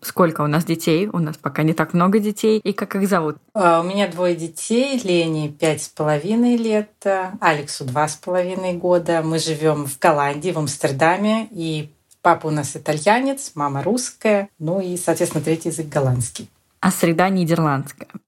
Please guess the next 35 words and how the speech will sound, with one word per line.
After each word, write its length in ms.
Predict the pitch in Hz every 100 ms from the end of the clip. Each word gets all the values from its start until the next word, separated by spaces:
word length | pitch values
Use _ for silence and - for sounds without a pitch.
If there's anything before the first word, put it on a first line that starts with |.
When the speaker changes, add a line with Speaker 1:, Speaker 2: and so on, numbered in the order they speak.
| -
Speaker 2:
Да. 180 | 147 120 - _ _ _ _ -
Speaker 1:
Давайте 360 | 269 330 - -
тогда 240 | 262 240
начнём 500 | 247 247 285 302 262
наш 240 | 226 233
разговор, 640 | 220 214 196 208 220 220 196
э, 440 | 175 - 180 180 175
про 180 | 208 202
билингвизм. 800 | 190 202 202 190 196 277 220 196
Кто 360 | - 302 403
вообще 400 | 339 269 - 302
такие 380 | - 247 254 277
билингвы? 880 | 202 214 196 196 190 160 143 - 185 _
Speaker 2:
Это, 200 | 202 214
на 80 | 247
самом 240 | 240 247
деле, 240 | 220 240 220
с 120 | 214
одной 180 | 208 226
стороны, 300 | 214 202 208
очень 200 | 208 208
простой 440 | 202 202 - 339
вопрос, 380 | 269 226 190 160
с 20 |
другой 240 | 165 165 226
стороны, 340 | - 214 208
очень 240 | 208 208
сложный 460 | - 226 254 208 175
вопрос, 440 | 165 160 170 156
на 100 | 160
который 360 | 151 156 196 190
наука 400 | 170 170 180 180
не 140 | 165
даёт 340 | 165 170 156 151
ответа. 600 | 135 135 135 127 131 131